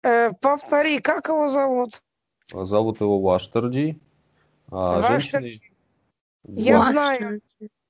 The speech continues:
Speaker 2: Вот, а,
Speaker 1: Я
Speaker 2: м.
Speaker 1: знаю его, и, э, я объясню, у меня был случай, когда Азамат, э, на меня начал кричать, когда я просто спросила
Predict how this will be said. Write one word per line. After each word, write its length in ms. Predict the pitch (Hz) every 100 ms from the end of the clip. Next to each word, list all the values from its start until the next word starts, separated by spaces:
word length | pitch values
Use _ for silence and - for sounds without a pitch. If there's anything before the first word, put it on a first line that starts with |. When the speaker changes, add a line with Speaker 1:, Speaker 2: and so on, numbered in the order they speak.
| _ _ _ _
Speaker 2:
Вот, 420 | 101 98 95 87 - _
а, 540 | - 87 92 90 87 - -
Speaker 1:
Я 180 | - -
Speaker 2:
м. 60 | -
Speaker 1:
знаю 500 | - 330 311 269 240
его, 440 | 247 226 320 330 311
и, 220 | 285 262
э, 280 | 254 240 254
я 240 | 233 262
объясню, 480 | 247 269 226 247 262
у 20 |
меня 260 | 247 240 247
был 340 | 220 294 262 _ _ _ _ _
случай, 360 | - 320 311 269
когда 640 | 254 240 247 240 226 208 _ _ _ _ _ _ _ _ _ _
Азамат, 600 | 220 190 240 247 247 247 190 -
э, 380 | 285 - - -
на 120 | 233 240
меня 200 | 262 262
начал 420 | 254 254 240 247
кричать, 480 | - 262 214 311 262
когда 240 | 254 247 240
я 80 |
просто 540 | 190 285 285 - 247 185 _ _ _ _ _
спросила 1120 | - - 254 277 226 - 302 302 240 180